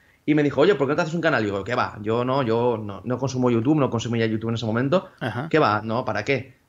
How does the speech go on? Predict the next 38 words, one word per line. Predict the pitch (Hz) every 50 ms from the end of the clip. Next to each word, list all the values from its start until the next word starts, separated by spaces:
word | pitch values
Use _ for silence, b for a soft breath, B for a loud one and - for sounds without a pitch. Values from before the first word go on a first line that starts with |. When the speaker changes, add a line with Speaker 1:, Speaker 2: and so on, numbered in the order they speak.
| _ _
Speaker 1:
"Sí, | - -
háztelos, | 190 170 156 - 160 180 214 208
enseñales | 175 139 - 135 147 175 190
que | 185 165
tú | 131 147 127
puedes | 143 143
hacer | 139 127 131 131
esas | 127 123 113
cosas". | - 117 110 98 98 98 101
Entonces, | 117 123 160 160 165
a-, | 123 - -
eh, | 120 127 120
Verge | 117 123 120 123
Gamer | 131 143 165
me | 170
animó | 151 131 123 127 135 156 160
a |
hacerme | 143 - 147 143 147
el | 131
canal | 117 131 156 165 156
y | 143
creo | - 147 160 156
que | 156
mi | 151 147
primer | - 135 139 156 151
vídeo | 156 175 160 160 147
fue | - - 160 156
en | 147 135
noviembre, | 123 120 120 131 156 175 190 180 160 156 196 262 220
de | 147 127
hace, | 131 131 - - 135
va | 123 147
a | 151
hacer | 151 175 170 -
tres | 143 127
años | 147 143 135
que | 135 -
tengo, | 117 127 123 123 117 117 b